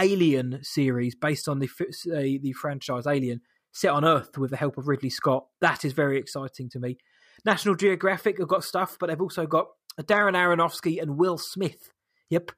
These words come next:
will be travelling the globe on a journey to unlock the secrets of this planet's most extraordinary unexplained <laughs> phenomena. So that should be a lot of fun. Disney Plus series, we're gonna get a Mighty Ducks series, Turner and Hooch,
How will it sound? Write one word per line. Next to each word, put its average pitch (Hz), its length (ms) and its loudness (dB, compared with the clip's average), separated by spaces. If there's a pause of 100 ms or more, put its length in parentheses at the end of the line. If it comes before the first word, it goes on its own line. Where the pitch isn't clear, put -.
(260)
will 156 80 -4
be 147 100 0
travelling 165 580 0
the 143 60 -4
globe 139 520 2 (240)
on 147 120 -2
a 139 60 -2
journey 170 400 2
to 160 180 0
unlock 147 340 0
the - 60 -10
secrets 208 420 -2
of 156 60 -8
this 180 140 0
planet's 151 440 -6
most 147 220 -2
extraordinary 175 800 0 (120)
unexplained 160 680 0
<laughs> - 20 -18
phenomena. 147 500 0 (880)
So - 120 -4
that 175 160 2
should - 160 -4
be 139 160 4
a 135 40 4
lot 143 120 2
of 143 80 -4
fun. 170 380 0 (220)
Disney 196 340 4
Plus 185 260 2
series, 214 480 2
we're 160 80 -4
gonna 147 140 2
get 147 120 2
a - 20 -2
Mighty 170 340 0
Ducks 170 320 -4
series, 180 380 2
Turner 180 340 2
and 156 100 -2
Hooch, - 460 -2